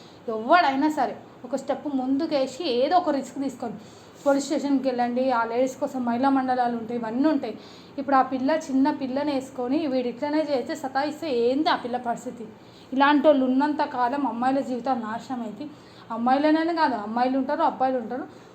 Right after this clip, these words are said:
కొంచెం జాగ్రత్త, ఏ ప్రాబ్లం వచ్చినా ఒక స్టెప్ ముందుకేసి ఆ ప్రాబ్లాన్ని సాల్వ్ చేసుకోవడానికి చూసుకోండి. బ్యాక్ స్టెప్ అయితే వేయకండి.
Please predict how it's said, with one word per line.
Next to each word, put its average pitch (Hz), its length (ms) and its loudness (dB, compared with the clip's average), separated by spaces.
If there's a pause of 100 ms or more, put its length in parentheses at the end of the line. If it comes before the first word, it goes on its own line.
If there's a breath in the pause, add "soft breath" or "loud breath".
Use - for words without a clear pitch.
(140)
కొంచెం 311 220 0
జాగ్రత్త, 254 480 2
ఏ 240 260 6
ప్రాబ్లం 277 480 2
వచ్చినా 262 420 -2 (140)
ఒక 247 160 -8
స్టెప్ - 280 -4
ముందుకేసి 262 720 0 (420 loud breath)
ఆ 254 180 4
ప్రాబ్లాన్ని 269 640 2
సాల్వ్ 262 360 2
చేసుకోవడానికి 254 600 0
చూసుకోండి. 240 560 -4 (320 loud breath)
బ్యాక్ 233 240 -2
స్టెప్ 269 240 -4
అయితే 262 220 2
వేయకండి. 240 560 -2